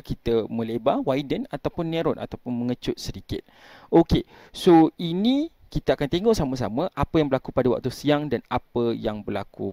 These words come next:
pada waktu malam. Okey, so pada waktu siang, apa yang berlaku adalah fotosintesis kita kat dalam gut cell.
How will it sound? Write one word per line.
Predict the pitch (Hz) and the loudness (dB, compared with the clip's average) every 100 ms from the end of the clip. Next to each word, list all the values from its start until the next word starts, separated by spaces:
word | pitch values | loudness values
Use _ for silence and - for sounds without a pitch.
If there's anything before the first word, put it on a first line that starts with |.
| - | -8
pada | 95 101 104 101 | -10 -8 -8 -6
waktu | 82 - 98 | -8 -10 -8
malam. | 104 165 135 95 - - - - - | -2 0 0 -2 -16 -20 -20 -20 -8
Okey, | - 127 - - | -4 -4 -6 -4
so | - | 0
pada | - 151 294 | 2 6 6
waktu | 262 | 6
siang, | 175 - 113 107 | 4 -2 -2 -2
apa | - - | -4 -2
yang | 156 139 | 0 0
berlaku | - 175 | 2 -2
adalah | 214 - | -2 -6
fotosintesis | - 165 - 160 190 - 165 165 | -4 -4 -2 -2 -4 -6 -8 -6
kita | 123 - - 165 247 208 | -6 -4 0 0 0 -6
kat | - 110 | -8 -6
dalam | 120 | -4
gut | 135 151 | -2 -2
cell. | 160 107 160 277 | -2 0 2 0